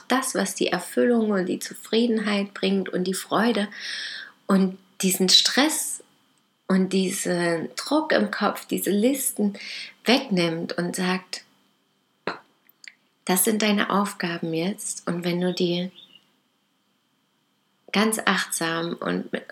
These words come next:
hundert Prozent mit dir im Moment erlebst, kann dir jede Aufgabe, egal was es ist, Freude bringen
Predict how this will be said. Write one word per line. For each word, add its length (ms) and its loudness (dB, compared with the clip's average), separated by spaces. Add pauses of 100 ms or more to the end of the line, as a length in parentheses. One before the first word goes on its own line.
hundert 320 2
Prozent 720 0
mit 340 0
dir 320 2
im 120 2
Moment 460 2
erlebst, 800 -2 (580)
kann 240 2
dir 160 4
jede 600 2
Aufgabe, 640 -2
egal 440 0
was 200 -6
es 160 -8
ist, 320 -2
Freude 400 -2
bringen 500 -4